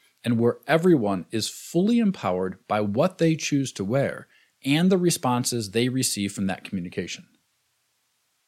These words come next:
One last footnote of men or women needing to be aware of what they're wearing and what that communicates.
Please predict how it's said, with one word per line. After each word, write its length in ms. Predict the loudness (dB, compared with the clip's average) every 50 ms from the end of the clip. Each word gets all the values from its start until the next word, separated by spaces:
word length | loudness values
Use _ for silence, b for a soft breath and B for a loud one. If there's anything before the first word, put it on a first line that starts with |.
| _ _ _ _ _ _ _
One 200 | -4 0 2 4
last 300 | 4 4 4 2 0 0
footnote 480 | 0 0 2 2 4 2 4 2 2 0 0
of 240 | 2 2 2 0
men 340 | -2 -2 2 4 6 6 6
or 220 | 4 4 4 2 4
women 360 | 4 4 4 4 4 4 4
needing 340 | 4 4 2 2 2 0 0
to 60 | 0
be 160 | 0 0 0
aware 640 | 0 0 -2 -2 -2 0 0 2 2 2 2 0
of 240 | -2 -4 -6 -6 -4
what 220 | -2 -4 -4 -2 -2
they're 120 | -4 -4
wearing 400 | -2 -2 -2 -2 0 0 0 0
and 80 | -2 -2
what 140 | -4 -6
that 140 | -6 -8 -8
communicates. 680 | -4 -2 -2 0 -2 -4 -6 -10 -12 -12 -12 -16 -18